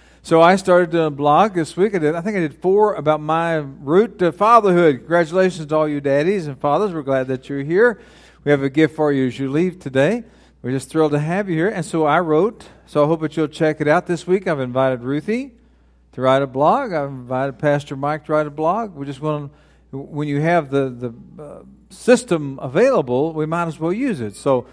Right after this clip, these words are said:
we hope that you'll check the blog and read and see what we're trying to write about.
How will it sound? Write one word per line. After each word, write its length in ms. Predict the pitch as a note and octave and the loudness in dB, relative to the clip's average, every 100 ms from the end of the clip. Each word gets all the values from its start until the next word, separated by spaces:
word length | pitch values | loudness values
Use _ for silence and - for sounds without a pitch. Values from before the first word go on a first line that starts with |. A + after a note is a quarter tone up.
| _ _ | _ _
we 80 | C3+ | 2
hope 160 | D3+ | 2
that 200 | D3+ D3 | 2 -2
you'll 180 | D3 C#3 | -4 -4
check 320 | - D#3+ D#3 | -2 -4 -4
the 80 | D3+ | -8
blog 420 | A#2+ A#2+ B2 C#3 | -4 0 0 0
and 140 | C3 B2 | -6 -6
read 240 | B2+ C#3+ | -4 -4
and 80 | B2+ | -6
see 140 | - | -6
what 100 | C3+ | -4
we're 120 | C3 B2 | -4 -8
trying 360 | C3+ B2+ B2+ | -6 -6 -6
to 100 | C3+ | -10
write 380 | B2 B2+ C3+ B2+ | -6 -4 -4 -6
about. 400 | A#2 A#2 F#2 | -6 -6 -6